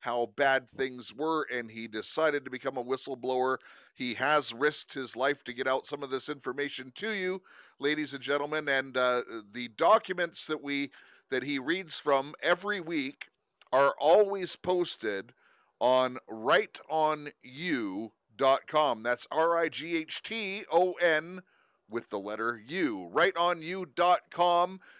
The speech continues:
and you can sign up for the military analyst. Not only does it help support the military analyst, but it helps, uh, cover the expenses of the channel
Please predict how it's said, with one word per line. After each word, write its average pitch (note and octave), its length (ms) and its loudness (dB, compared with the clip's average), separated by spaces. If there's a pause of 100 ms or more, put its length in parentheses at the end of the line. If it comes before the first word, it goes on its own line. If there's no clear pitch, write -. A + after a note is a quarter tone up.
(120)
and C3+ 120 -6
you C3 100 -6
can B2+ 140 -8
sign D3 300 2
up C#3+ 140 0
for C#3 80 -8
the B2+ 80 -6
military C#3 580 0
analyst. E3+ 380 -2
Not D3 180 2
only C#3 180 -4
does A#2+ 160 -10
it A#2+ 60 -10
help C3+ 220 0
support F#3+ 480 0
the D#3+ 80 -12
military D#3 560 0
analyst, D#3 360 -2
but B2 120 -4
it A#2+ 60 -2
helps, B2+ 340 -2
uh, B2+ 160 -2
cover C#3+ 260 -2
the C3 80 -6
expenses B2+ 540 -6
of A2+ 80 -16
the G#2+ 80 -12
channel E3+ 500 2